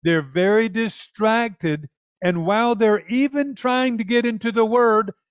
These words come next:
they can't get their minds focused on it because their minds are in every other place.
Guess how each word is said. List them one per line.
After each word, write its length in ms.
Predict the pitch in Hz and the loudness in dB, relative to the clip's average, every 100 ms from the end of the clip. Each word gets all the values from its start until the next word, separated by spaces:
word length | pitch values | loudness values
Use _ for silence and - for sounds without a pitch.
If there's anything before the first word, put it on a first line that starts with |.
| _ _ | _ _
they 160 | 240 269 | 2 2
can't 400 | - 262 269 - | 2 -2 -2 -2
get 240 | 202 233 185 | -2 0 2
their 200 | 226 220 | 2 2
minds 720 | 208 233 262 277 285 254 - - | -2 -2 -2 0 -2 -4 -12 -2
focused 540 | 196 185 185 160 - 160 | 0 0 -2 -4 -4 -4
on 180 | 151 | -2
it 140 | 175 180 _ _ - | -2 -6 _ _ -2
because 380 | 220 247 240 185 | 0 2 2 4
their 200 | 240 226 | 2 2
minds 500 | 240 269 285 269 233 | 0 0 0 0 0
are 220 | 226 214 | 0 0
in 200 | 202 196 - | 0 -4 -2
every 760 | 254 285 294 294 269 277 294 262 - | 4 6 4 2 -2 -4 -4 -4 -2
other 380 | 233 233 240 254 | 0 2 2 -2
place. 880 | - 277 277 269 190 - - - | 0 2 2 0 -4 -14 -20 -20